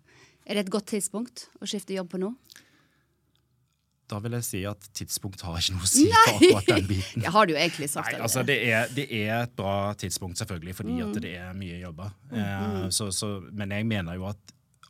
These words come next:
Speaker 2: alle bør ha den der kontinuerlige selvevalueringen, eh,
Speaker 1: Mm.
Speaker 2: i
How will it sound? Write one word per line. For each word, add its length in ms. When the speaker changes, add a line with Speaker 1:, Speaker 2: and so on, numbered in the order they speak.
Speaker 2:
alle 340
bør 240
ha 200
den 160
der 120
kontinuerlige 960
selvevalueringen, 960
eh, 140
Speaker 1:
Mm. 180
Speaker 2:
i 80